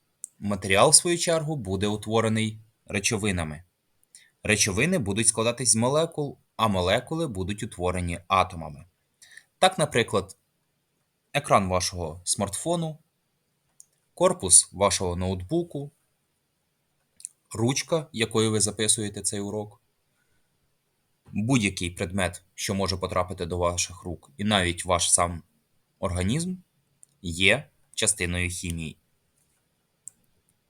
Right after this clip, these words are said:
Тому океани, континенти, все довколишнє середовище і явища, які ви можете спостерігати,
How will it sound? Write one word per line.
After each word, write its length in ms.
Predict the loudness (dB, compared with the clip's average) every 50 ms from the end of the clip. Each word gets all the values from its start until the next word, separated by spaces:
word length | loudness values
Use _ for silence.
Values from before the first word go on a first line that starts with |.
| _ _ _ _ _ _ _ _ _ _ _ _ _ _ _ _ _ _ _ _ _ _ _ _ _ _
Тому 440 | 2 4 4 6 4 4 2 0 -6 _ _ _ _ _ _ _ _ _ _ _
океани, 540 | -2 0 2 4 6 6 6 6 4 0 -2
континенти, 880 | -2 -4 -4 -2 -2 0 0 2 0 0 -2 -4 -6 -8 -8 -10 -10 -14 _ _ _ _ _ _ _ _ _ _ _ _ _ _ _ _ _ _ _ _ _ _ _
все 580 | -10 -10 -8 -2 2 2 4 4 4 2 2 0 0
довколишнє 600 | 0 -2 -2 0 0 0 0 2 0 0 0 0
середовище 840 | 0 0 0 -2 -2 0 0 0 0 0 -2 -4 -6 -6 -8 -12 -14 _ _ _ _ _ _ _ _ _ _ _ _ _ _ 0
і 140 | 2 2 4
явища, 460 | 4 4 4 2 2 0 -2 -2 -2
які 220 | -2 -2 -2 -2
ви 100 | 0 0
можете 320 | 0 0 0 -2 -2 -2 -4
спостерігати, 840 | -4 0 0 0 0 0 -2 -4 2 4 2 2 2 -2 -10 -14